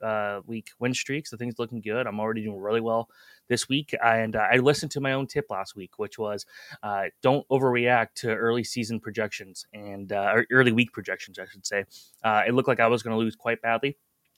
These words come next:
I stuck with it. With the major ad I made was, uh, bringing in Jonathan Quick, uh, just for literally for one start, but I ended up winning by, like, a hundred and ten points. It was a really good week. Um,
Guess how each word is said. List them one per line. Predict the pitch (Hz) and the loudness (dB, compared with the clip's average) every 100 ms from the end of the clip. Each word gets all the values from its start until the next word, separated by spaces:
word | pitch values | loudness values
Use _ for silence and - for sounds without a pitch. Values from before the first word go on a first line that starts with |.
| _ _ - | _ _ -8
I | - | -4
stuck | - 120 113 | 4 6 6
with | 113 113 | 4 0
it. | 185 - - - - - | -2 -8 -20 -20 -20 0
With | 127 - | 0 2
the | 123 | 2
major | 117 117 135 139 147 | 2 4 2 2 -4
ad | 127 127 | -4 -2
I | 139 | 0
made | 139 131 139 139 | 0 -2 -2 0
was, | 120 117 107 117 | 2 2 0 0
uh, | 113 110 104 95 | 2 2 0 -2
bringing | 120 123 120 | -2 0 0
in | 113 107 | 0 -2
Jonathan | 113 120 113 | -2 -2 -4
Quick, | 107 123 - _ _ _ - _ | -8 -8 -10 _ _ _ -20 _
uh, | 120 120 | 6 6
just | 117 120 - | 6 2 2
for | 127 | 2
literally | 120 127 | 4 4
for | 120 117 | 2 0
one | 113 117 | -4 -4
start, | - 120 147 - | -4 -2 -2 -4
but | - 107 | -6 -2
I | 107 | 0
ended | 123 117 | 0 -2
up | 110 | -2
winning | 113 117 | -2 -2
by, | 101 98 | -2 -4
like, | 95 | -4
a | |
hundred | - 117 117 | -10 -4 -4
and | 110 98 | -4 -10
ten | - 104 | -12 -12
points. | - 98 90 - | -10 -12 -12 -14
It | |
was | 95 | -10
a | 101 | -4
really | 107 104 | -4 -4
good | 101 | -6
week. | 95 95 _ _ - - 107 | -8 -12 _ _ -20 -4 2
Um, | 107 101 98 | 4 4 0